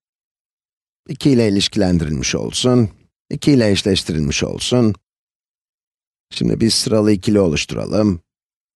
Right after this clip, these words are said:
O halde bir virgül iki dedik. Bir, iki ile ilişkili. Diyelim ki ikiyi, ikiyi eksi üç ile ilişkilendirelim. O halde burada da elimizde iki ile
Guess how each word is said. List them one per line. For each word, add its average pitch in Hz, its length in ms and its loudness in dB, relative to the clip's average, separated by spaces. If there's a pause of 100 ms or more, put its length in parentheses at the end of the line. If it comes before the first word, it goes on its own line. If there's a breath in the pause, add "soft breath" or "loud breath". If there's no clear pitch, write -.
(520)
O 107 80 0
halde 92 460 -2
bir 113 360 0 (280)
virgül 98 500 -2 (100)
iki 92 280 -2
dedik. - 320 -10
Bir, 117 380 0 (160)
iki 127 240 -2
ile 98 160 2
ilişkili. 71 420 -8 (1040)
Diyelim 117 300 2
ki 76 260 0
ikiyi, 107 480 2 (720)
ikiyi 113 520 0 (440)
eksi 135 320 0
üç 120 200 0
ile 101 120 2
ilişkilendirelim. 82 800 -4 (480)
O 120 60 0
halde 90 360 -2
burada 107 260 2
da 80 100 -4
elimizde 110 640 2 (580)
iki - 240 0
ile 110 380 2